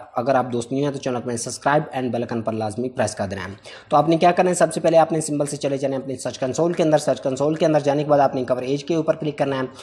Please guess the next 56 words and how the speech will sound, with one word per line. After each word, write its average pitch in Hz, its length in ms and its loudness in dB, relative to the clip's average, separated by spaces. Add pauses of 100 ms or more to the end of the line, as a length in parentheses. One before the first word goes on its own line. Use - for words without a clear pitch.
(240)
और 170 80 4
आपके 165 180 4
पास 170 200 2
यहाँ 160 120 0
पर 151 80 -4
जितने 147 280 -6
भी 175 200 -4
एरर 156 240 4
वगैरह 147 340 2
होंगे 151 340 -2
वो 147 160 -4
तमाम 139 280 -2
के 143 80 -4
तमाम 135 240 -2
शो 127 160 -2
हो 113 140 0
जाएंगे। 101 300 -6 (360)
अब 143 180 4
यहाँ 156 140 4
पर 175 100 2
देख 175 140 0
सकते 180 200 -4
हैं 180 80 -2
मेरे 170 200 0
इस 165 220 -6
वक्त 156 220 -2
जो 135 120 -2
है 143 160 2
ज़ीरो 139 320 2
बड़ा 135 180 4
ज़ीरो 117 300 -2
है। 95 220 -6 (280)
अगर 151 160 2
आपके 170 180 2
पास 170 240 2
यहाँ 143 160 -2
पर 156 120 -4
भी 156 200 -6
शो 151 280 0
नहीं 175 260 0
हो 190 80 2
रहे 160 120 2
होते, 139 340 2
जो 139 220 0
किसी 180 320 -2
किस्म 180 260 -2
का 156 120 0
कोई 175 240 4
भी 156 180 2
एरर 143 280 4
अगर 127 300 2
आपके 135 240 2
पास 127 240 -2
आ 135 120 0
जाता 156 260 0
है 117 160 -6